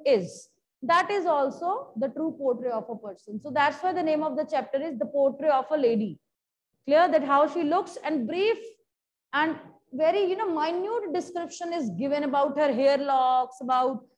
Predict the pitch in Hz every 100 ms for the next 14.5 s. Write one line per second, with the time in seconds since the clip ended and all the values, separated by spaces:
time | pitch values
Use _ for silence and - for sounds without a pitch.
0 | _ 262 269 247 - - 311 302 302 233
1 | 277 277 277 294 247 262 269 269 262 277
2 | 262 254 254 269 302 269 285 - 277 262
3 | 262 269 254 - _ _ _ 247 262 254
4 | 220 247 262 269 262 254 240 254 254 262
5 | 254 247 247 294 320 285 - _ _ 294
6 | 247 294 320 311 330 311 311 277 269 277
7 | 277 311 220 208 285 349 349 - 269 277
8 | 277 294 294 302 277 240 294 330 330 311
9 | - 269 214 - 294 294 269 233 277 277
10 | 247 285 339 349 _ _ _ 240 262 240
11 | 285 277 269 392 - - _ _ _ _
12 | _ 226 285 349 - 269 226 214 226 220
13 | 208 190 214 - _ _ _ 247 240 262
14 | - - 269 277